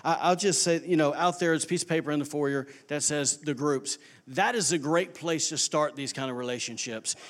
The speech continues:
And the reason is, is because, once again, you're in someone's home, and, and there's a great opportunity to, uh, be able to connect with them, uh, and, you know, once again, in just a face-to-face, heart-to-heart level. So pray, "God, do you want me to go to one of those?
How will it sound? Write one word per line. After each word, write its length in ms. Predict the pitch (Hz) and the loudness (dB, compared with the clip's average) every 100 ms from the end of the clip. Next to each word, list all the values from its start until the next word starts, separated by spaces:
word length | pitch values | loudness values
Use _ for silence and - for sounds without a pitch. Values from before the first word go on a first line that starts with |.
| - | -6
And 140 | 156 156 | 2 4
the 80 | |
reason 360 | 156 208 190 160 | 6 4 4 4
is, 240 | 151 143 | 2 2
is 140 | 147 131 | 0 -2
because, 260 | 139 151 | 0 -2
once 240 | 143 165 156 | 0 0 0
again, 220 | 151 135 | 0 0
you're 140 | 135 | 0
in 80 | 165 | 0
someone's 380 | 190 170 151 139 | 0 -2 -2 -2
home, 400 | 170 185 180 175 - - - | 2 4 4 0 -8 -20 -14
and, 340 | - 143 143 143 | -2 0 0 0
and 240 | 147 147 | -2 0
there's 200 | 147 135 | 2 0
a 40 | 135 | 0
great 300 | 151 185 175 | 0 2 2
opportunity 760 | 160 147 - 175 175 165 160 - - - | 2 0 0 0 2 0 -2 -6 -8 0
to, 300 | 160 147 151 | 4 4 4
uh, 260 | 139 127 127 | 2 2 0
be 160 | 147 | -2
able 140 | 156 156 | 0 -2
to 160 | 139 | -6
connect 380 | - 139 151 156 | -4 0 0 0
with 140 | 170 135 | -4 -2
them, 300 | 151 147 143 - - - | -2 -2 -4 -14 -20 -6
uh, 140 | 151 147 | -6 -4
and, 160 | 151 | -4
you 60 | 156 | 0
know, 100 | 139 | 0
once 200 | 156 - | 0 0
again, 240 | 165 143 | 0 0
in 60 | 131 | 0
just 200 | 156 151 | -2 -2
a 60 | |
face-to-face, 720 | 131 156 147 - 147 147 139 | 0 0 2 0 -2 0 0
heart-to-heart 560 | - 151 143 120 135 127 | 2 0 0 -2 -2 -2
level. 460 | 131 135 120 117 - - - - | -2 -2 -2 -6 -8 -20 -20 -2
So 240 | - 190 | 0 0
pray, 380 | 190 202 220 117 | 0 2 2 0
"God, 260 | 131 160 | 0 0
do 60 | 151 | 2
you 60 | 156 | 2
want 140 | 165 | 2
me 100 | 165 | 2
to 60 | 156 | 2
go 120 | 135 | 2
to 60 | |
one 180 | 131 123 | 2 0
of 80 | 117 | 2
those? 420 | 147 214 - - | 2 2 0 -4